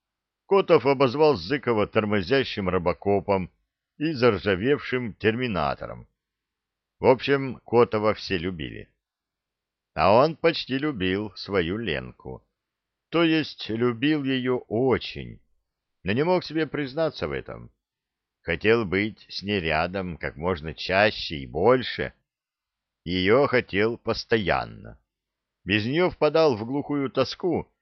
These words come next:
и становился раздражителен. Однако у самого Котова в его умной и быстро соображающей голове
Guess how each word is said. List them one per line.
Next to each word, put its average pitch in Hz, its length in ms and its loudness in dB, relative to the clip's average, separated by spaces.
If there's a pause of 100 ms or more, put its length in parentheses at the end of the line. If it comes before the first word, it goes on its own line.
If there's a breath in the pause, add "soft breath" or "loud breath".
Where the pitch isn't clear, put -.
(180)
и 82 100 -6
становился 123 640 -2
раздражителен. 92 1160 -4 (960)
Однако 156 800 2 (380)
у 107 100 -4
самого 180 500 4
Котова 67 580 -2
в 60 40 -12
его 127 360 4
умной 107 320 0
и 107 40 0
быстро 95 420 0
соображающей 104 840 2
голове 143 440 0